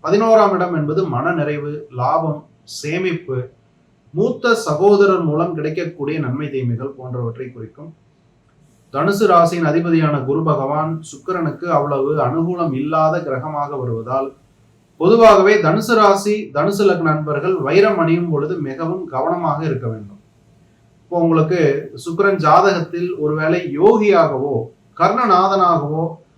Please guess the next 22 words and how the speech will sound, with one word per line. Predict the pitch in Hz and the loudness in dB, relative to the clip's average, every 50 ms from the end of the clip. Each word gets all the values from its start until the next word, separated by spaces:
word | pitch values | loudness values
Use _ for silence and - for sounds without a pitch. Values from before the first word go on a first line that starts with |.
| _ _ _ _ - | _ _ _ _ 0
அல்லது | 156 185 208 202 196 190 | 4 6 6 6 6 6
உங்க | 180 170 160 143 156 | 4 0 -2 0 2
ஜாதகத்துல | 175 196 226 226 226 214 202 - 175 185 196 202 196 - 170 - | 2 4 4 4 2 2 0 0 0 0 0 0 0 -2 -4 -6
சுக்கிரன் | 165 160 175 196 202 190 170 160 | -6 -4 -2 0 0 0 0 -2
நல்ல | 175 226 247 254 233 - | -4 -2 -2 -2 -2 -2
ஸ்தான | - - 165 165 185 208 208 185 160 | -2 -2 0 0 2 2 2 0 0
அமைப்புகளில் | 156 165 160 160 - 175 165 165 165 170 170 - - - - _ 127 | 0 0 -2 -4 -6 -6 -4 -2 -2 -2 -2 -6 -10 -14 -16 _ -10
அமர்ந்திருந்தால் | 139 156 165 165 160 143 131 120 120 147 - - - - _ - | -4 -4 -2 -2 -2 -2 -2 -2 -2 -2 -4 -4 -6 -10 _ -8
தாராளமாக | - 135 143 151 - 156 151 135 135 139 151 160 151 | -4 -2 0 0 0 0 0 -2 -4 -4 -4 -2 -2
வைரம் | 131 127 131 143 143 135 120 | -2 -2 -4 -4 -4 -4 -4
அணியலாம். | 120 120 117 117 120 - - 131 | -2 -2 -2 -2 -4 -6 -6 -8
மற்றபடி | 127 - 151 139 143 165 202 220 - - _ _ _ _ _ _ _ _ _ _ - | -6 -8 -8 -6 -6 -6 -6 -6 -8 -12 _ _ _ _ _ _ _ _ _ _ -6
தனுசு | 135 170 214 208 247 233 | -2 -2 0 0 2 4
ராசி, | 214 202 196 196 202 208 175 156 | 6 6 6 6 4 2 2 2
தனுசு | 156 185 190 214 196 | 0 0 2 4 4
லக்ன | 185 170 165 165 | 4 4 2 2
நண்பர்கள் | 160 160 156 147 147 151 175 202 202 - 131 | 2 2 0 0 0 0 0 0 0 -2 -2
வைரத்தை | 139 170 185 196 196 190 185 185 165 139 | -2 0 0 0 -2 -2 -4 -4 -4 -2
அணியும் | 147 165 180 180 165 | -2 -2 -2 -2 -2
பொழுது | 147 135 151 151 170 185 190 185 - - - _ - 143 | -4 -4 -4 -2 -2 -2 -2 -4 -6 -10 -16 _ -14 -10
மிகவும் | 143 156 165 202 202 196 196 202 196 196 - - | -8 -4 -2 -2 -2 0 -2 -2 -4 -6 -4 -4
கவனமாக | - - - 208 214 202 196 185 175 165 160 196 | -2 0 2 2 2 2 2 2 2 4 2 2